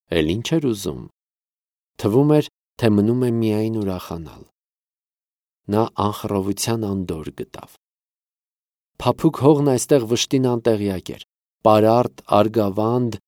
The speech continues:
նա ննջում է հովտում փետուրե անկողնու մեջ թաղված և գլուխը դրած բլուրների բարձին, որ ավելի քաղցր խռացնի։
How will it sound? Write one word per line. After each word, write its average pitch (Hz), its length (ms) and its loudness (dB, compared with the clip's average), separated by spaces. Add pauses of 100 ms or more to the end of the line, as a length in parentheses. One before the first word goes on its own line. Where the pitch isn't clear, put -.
(120)
նա 123 180 2
ննջում 120 460 2
է 120 40 4
հովտում 113 460 0
փետուրե 110 440 2
անկողնու 113 520 2
մեջ 107 260 0
թաղված 113 680 2
և 113 240 4
գլուխը 117 360 0
դրած 120 480 4
բլուրների 107 640 2
բարձին, 101 580 2 (300)
որ 139 180 6 (140)
ավելի 113 540 4
քաղցր 85 580 -8
խռացնի։ 80 720 -8